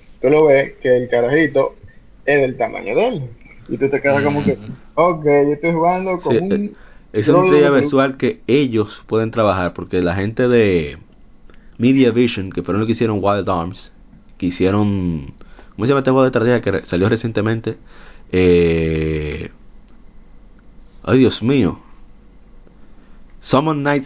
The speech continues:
Speaker 3: seis, y también hicieron la Digimon Story, Cyber Sleuth. Ellos en Digimon,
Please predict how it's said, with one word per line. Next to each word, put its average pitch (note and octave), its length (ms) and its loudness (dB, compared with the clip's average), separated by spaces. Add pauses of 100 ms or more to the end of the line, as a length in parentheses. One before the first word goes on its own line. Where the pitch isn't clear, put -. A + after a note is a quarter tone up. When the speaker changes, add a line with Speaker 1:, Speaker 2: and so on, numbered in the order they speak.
(100)
Speaker 3:
seis, G#2 520 0 (400)
y F#2+ 80 -2
también F#2+ 400 0
hicieron A#2+ 520 0
la F#2+ 180 0
Digimon A2+ 360 -2
Story, G2 460 -2
Cyber F#2+ 320 -4
Sleuth. F2+ 280 -4 (800)
Ellos A2 400 0
en F#2+ 140 -6
Digimon, G2 560 -4